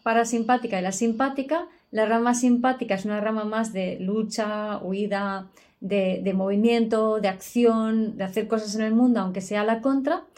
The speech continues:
Y la rama parasimpática es la más pasiva, es la que se queda pequeñita, la que se queda chiquitita. Entonces, a nivel de constelaciones familiares se habla del estado niño, del estado padre y del estado adulto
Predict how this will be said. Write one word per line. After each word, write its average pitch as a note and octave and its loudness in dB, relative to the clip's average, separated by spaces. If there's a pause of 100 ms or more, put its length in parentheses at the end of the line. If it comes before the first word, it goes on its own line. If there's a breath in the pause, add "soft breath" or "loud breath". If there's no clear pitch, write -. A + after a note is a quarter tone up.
(320 soft breath)
Y A#3 2
la A3 6
rama A3 0
parasimpática B3+ 2 (220 loud breath)
es B3+ 6
la C4 6
más A#3 2
pasiva, F#3+ -6 (180 loud breath)
es A3 0
la A#3 4
que A#3 2
se A3 -2
queda G#3 0
pequeñita, C4 4
la A3+ 2
que G3+ -6
se F#3+ -8
queda G3 -4 (180 loud breath)
chiquitita. C4+ 0 (340 loud breath)
Entonces, A3 2 (580)
a A3 -2
nivel A3 4
de B3+ 6
constelaciones A3+ 2
familiares D4 4
se - 0
habla G#3+ 2
del A#3 0
estado G3 -2
niño, C4+ 6
del G#3+ 2
estado G3 -4
padre C4+ 2
y - 2
del A#3+ 0
estado F#3 -4
adulto D#3+ -8